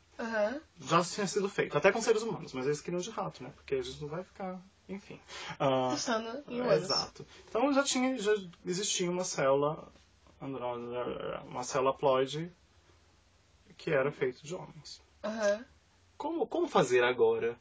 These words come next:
Speaker 2: Ok, se a gente tem uma célula de homem, não é só colocar um espermatozoide ali e fazer funcionar?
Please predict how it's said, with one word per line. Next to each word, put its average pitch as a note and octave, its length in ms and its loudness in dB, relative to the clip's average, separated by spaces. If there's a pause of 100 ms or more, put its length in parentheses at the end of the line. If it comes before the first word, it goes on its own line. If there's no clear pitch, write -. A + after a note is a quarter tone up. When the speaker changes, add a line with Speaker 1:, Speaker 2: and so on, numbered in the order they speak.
(480)
Speaker 2:
Ok, G#4+ 320 8
se A3 100 -2
a G#3 40 -2
gente C#4+ 180 -4
tem C4 100 -4
uma G#3+ 120 0
célula B2 580 -2 (1120)
de C3 160 -10
homem, C3 440 -4 (1700)
não G#3 80 -2
é C4 60 2
só B3 160 0
colocar C#3+ 240 2
um C3+ 40 0
espermatozoide B2+ 680 0
ali A#2+ 240 2
e - 20 -8
fazer A2+ 260 -6
funcionar? B2+ 540 -2